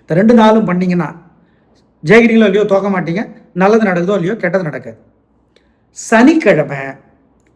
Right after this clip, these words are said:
உங்களுக்கு ஏகப்பட்ட திருஷ்டி இருக்கு. அதனால கம்பராமாயணத்தினோட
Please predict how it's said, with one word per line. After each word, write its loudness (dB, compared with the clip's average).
உங்களுக்கு 2
ஏகப்பட்ட -4
திருஷ்டி -10
இருக்கு. -20
அதனால -2
கம்பராமாயணத்தினோட 0